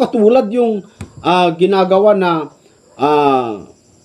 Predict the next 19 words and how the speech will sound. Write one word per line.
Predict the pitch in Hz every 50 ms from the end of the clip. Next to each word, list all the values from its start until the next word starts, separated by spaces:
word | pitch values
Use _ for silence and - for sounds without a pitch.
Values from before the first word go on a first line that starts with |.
| _ - -
halik-halikan | 143 185 190 185 165 175 202 196 202 185 - 190 190 185
mo. | 190 202 214 196 185 175 - 175
Wala, | 196 214 220 226 214 196
walang | 214 240 262 285 285
magagawang | 294 302 254 262 254 247 262 277 269 277 269
mabuti | 269 269 226 254 277 - - 269 254 247
yan. | 202 160 - - _ _ _ _ _ _ _ - - - _ _ _ _ _ _ _ _ _ -
Wala | - 196 226 247 254 254
kang | 262 240 233 226 214 208 196 185 -
ma-, | - 185 196 190 185 180 175 165 165 160 151 147 143 135 131 _ _ _ _ _ _ _ _ _ _ _ _
aasahang | - - - - - - - 262 247 240 247 269 247 240
kabutihan | 220 - 226 196 190 214 - - 247 233 240 233 233 220 190
dyan. | 165 220 185 156 127 127 - _ _ _ _ _ _ _ _ _ _ _ _ _ _ _ _ - _ _ -
Yan | - 240 277 294 285
ay | 262 254 254
kaugalihan | 262 254 247 226 202 185 220 220 247 277 285 277 269 277 277 254
ng | 247 240 233
mga | 226 226 226 226 214 190 202
hintil, | 302 320 349 339 330 - - 285 233 202 170 151 135 127 127